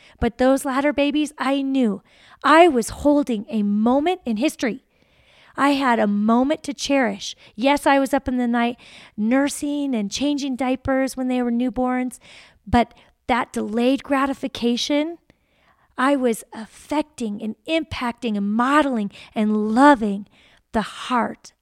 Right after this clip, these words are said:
of a child. When you love motherhood, you are absolutely changing the world. There's several reasons why we need to love motherhood. Number one, it's biblical.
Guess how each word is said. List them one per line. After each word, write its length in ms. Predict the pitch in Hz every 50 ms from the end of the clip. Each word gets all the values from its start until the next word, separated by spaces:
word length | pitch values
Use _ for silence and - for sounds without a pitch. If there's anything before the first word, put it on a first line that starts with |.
| _
of 160 | - 247 233 240
a 60 | -
child. 540 | - - - 202 196 208 - - - - - _ _ _ _ _ _ _ _ _ _ _ _ _ _ _ _ _ _ _ _ _ _ _ - - _ _
When 220 | 233 233 233 240 240
you 280 | 262 302 339 370 381
love 420 | 339 262 254 277 269 269 269 202 208
motherhood, 720 | 226 233 226 214 262 277 254 262 285 285 311 339 - - _ _ _ _ _ _ _ _ _ _
you 640 | - 202 202 214 233 262 269 285 311 330 330 330 - -
are 480 | 240 233 240 247 247 254 262 262 226 - _ _ _ _ _ -
absolutely 1000 | 262 254 269 277 285 277 - - - 302 302 294 254 214 220 302 294 208 202 202
changing 720 | - - - 208 202 196 196 190 214 214 202 202 208 202 - _
the 120 | - 113 202
world. 440 | 196 98 95 170 - - _ _ _ _ _ _ _ _ _ _ _ _ _ _ _ _ _ _ _ _ _ _ _
There's 180 | - 302 311 -
several 340 | - 339 349 381 453 440 320
reasons 600 | 254 269 277 285 262 - 233 220 220 214 202 220
why 280 | 226 220 220 208 214
we 220 | 214 202 226 233 240
need 180 | 226 214 208
to 120 | - - 220
love 200 | 196 196 190 202
motherhood. 440 | 196 196 190 185 180 196 214 - _ _ _ _ _ _ _ -
Number 220 | 269 285 277 311
one, 400 | 262 320 392 403 359 311 311 269 - - - - - _ _ -
it's 260 | 302 302 302 - - - _ _ _ _ _ 226 202
biblical. 640 | - 320 - 370 359 349 - - 208 180 - -